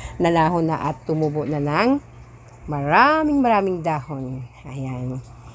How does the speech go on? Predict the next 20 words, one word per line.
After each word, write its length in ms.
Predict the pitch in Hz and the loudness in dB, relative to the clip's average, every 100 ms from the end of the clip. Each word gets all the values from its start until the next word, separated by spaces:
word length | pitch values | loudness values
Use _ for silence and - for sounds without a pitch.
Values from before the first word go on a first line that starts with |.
| - - | -20 -10
Maraming 380 | 151 143 139 143 | -2 0 2 0
salamat, 500 | - 185 226 269 294 - _ - - - - | 2 6 6 6 4 0 _ -20 -20 -20 -10
guys. 480 | 185 185 185 185 196 - | -2 0 2 0 -4 0
Thank 320 | 208 262 - | 2 2 2
you 320 | 262 262 269 294 - - - | 2 4 2 0 -10 -12 -2
for 320 | 190 185 185 | 2 4 4
watching. 960 | 175 180 - 196 175 175 175 175 175 | 4 4 0 -4 -2 -2 -2 -2 -2
God 320 | 165 156 175 160 | 2 4 2 2
bless. 1040 | 160 160 156 156 156 156 151 156 - - - - _ _ _ - - - - - - - - - | 2 2 2 0 0 0 -2 -4 -12 -18 -20 -20 _ _ _ -20 -20 -18 -18 -18 -16 -16 -16 -10
Ayan 320 | 156 147 139 | -6 -4 -4
guys, 320 | 139 131 135 - | -4 -4 -6 -6
dahil 400 | 147 135 135 127 | -4 -2 -2 -4
tayo 400 | - 135 135 131 | -4 -4 -2 -4
ay 200 | - 143 | -4 -4
mayroong 520 | 139 135 135 135 139 | -2 -2 -2 -4 -4
mga 280 | 131 131 127 127 127 127 - - - - - - - - | -4 -4 -4 -4 -6 -8 -12 -14 -14 -16 -16 -16 -14 -6
tangkay 480 | 160 151 - 175 185 | -4 -2 0 2 2
ng 560 | 196 160 156 147 139 | 2 2 0 -2 -4
alugbate, 680 | - 151 143 143 139 165 214 - - - - | -4 -6 -4 -6 -6 -4 -4 -6 -16 -16 -12
ito 140 | 180 | -8